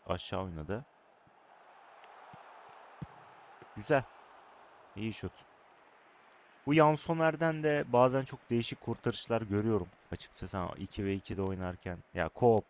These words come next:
yani iki ve iki dediğim. Co-op'ta falan oynarken görüyorum bu Neymar'ı. Ay şey Neymar diyorum ya. Ee, kim o? Yan Sommer'i.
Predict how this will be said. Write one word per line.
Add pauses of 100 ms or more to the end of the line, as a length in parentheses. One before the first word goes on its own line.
(120)
yani
iki
ve
iki
dediğim. (720)
Co-op'ta
falan
oynarken (460)
görüyorum
bu
Neymar'ı. (420)
Ay
şey
Neymar
diyorum
ya. (360)
Ee, (600)
kim
o?
Yan
Sommer'i.